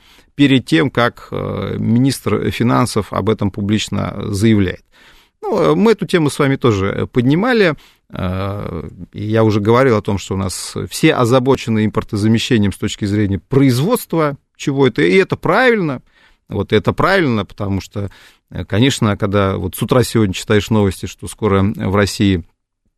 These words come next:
э, будет сложно фанеру производить, потому что там не хватает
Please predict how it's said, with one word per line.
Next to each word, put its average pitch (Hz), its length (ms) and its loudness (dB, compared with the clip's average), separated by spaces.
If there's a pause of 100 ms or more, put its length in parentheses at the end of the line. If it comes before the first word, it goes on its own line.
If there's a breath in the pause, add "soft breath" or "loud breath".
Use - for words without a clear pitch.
(540)
э, 98 180 -4
будет 101 340 0
сложно 107 340 4
фанеру 151 420 4
производить, 110 640 2
потому 101 320 -4
что - 160 -10
там 95 220 -6
не 101 80 -4
хватает 101 520 -4